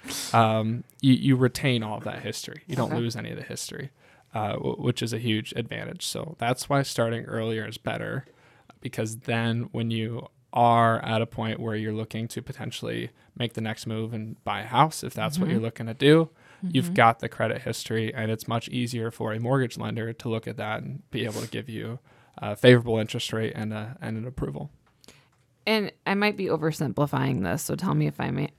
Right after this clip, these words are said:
Speaker 1: I am, but that mindset of, um, you buying a house someday,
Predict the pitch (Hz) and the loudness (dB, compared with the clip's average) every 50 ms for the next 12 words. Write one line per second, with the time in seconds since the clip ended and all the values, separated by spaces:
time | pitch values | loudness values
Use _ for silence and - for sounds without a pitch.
0 | - 147 151 156 156 151 147 151 151 147 165 165 - 190 185 - 180 175 170 170 | -6 -4 -2 -2 -2 0 0 0 0 -2 -2 2 2 2 2 4 2 2 2 4
1 | 170 170 170 170 170 - - 160 135 131 139 131 - - - _ - 147 143 143 | 4 4 2 0 -2 -2 2 4 6 6 6 4 2 -4 -8 _ 0 2 2 2
2 | 139 135 143 143 147 - - - 139 143 139 135 117 104 131 143 156 175 - 180 | 0 0 -2 -6 -8 -12 -10 -6 -4 -2 -2 -2 -4 -6 -6 -8 -10 -10 -8 -8
3 | 156 160 170 170 156 147 151 147 147 147 147 147 147 160 151 143 147 147 - - | -4 0 0 2 4 4 2 2 2 0 -4 -6 -6 -6 -8 -8 -8 -8 -10 -8
4 | 147 143 143 135 135 135 127 127 135 139 | -6 -6 -6 -4 -4 -4 -2 -2 -4 -6